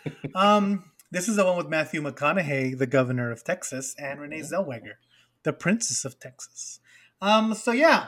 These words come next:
Speaker 2: we go back to Texas next week, and then we're gonna take a little break because Andrew has to do some filming of his own. Um, and also remember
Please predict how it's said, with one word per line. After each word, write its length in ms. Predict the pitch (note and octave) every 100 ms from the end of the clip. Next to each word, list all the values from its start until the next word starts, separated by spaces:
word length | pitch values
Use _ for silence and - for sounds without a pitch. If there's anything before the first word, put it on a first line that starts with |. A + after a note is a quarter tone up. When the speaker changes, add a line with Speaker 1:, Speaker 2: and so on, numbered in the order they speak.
| -
Speaker 2:
we 100 | F3
go 160 | G3+
back 220 | G3+ G#3+ G#3+
to 80 |
Texas 380 | - G3 G3+ G3
next 220 | G#3+ - A#3+
week, 300 | C4+ - -
and 420 | F#3 G#3 A3 A3
then 200 | F3 G3+
we're 80 | G3+
gonna 180 | F#3+ F#3+
take 160 | - F3
a 40 |
little 160 | E3 C#3+
break 400 | - F#3+ - -
because 280 | C3+ C#3 C3
Andrew 340 | D3 E3+ C#3+
has 160 | C3+ -
to 60 | C3+
do 100 | C3+
some 220 | C3+ A#2+
filming 480 | - F3+ D#3 B2 B2+
of 120 | B2
his 160 | C3 B2
own. 480 | F3 E3 C3 F#3+ - _ _ _ _ _ _
Um, 460 | C#3+ C3 A#2+ A#2 B2 _ _ _ - _ _ _ _ _ _
and 160 | E3 D#3+
also 300 | F#3 G3+ G3
remember 460 | E3 E3 F#3 A#2+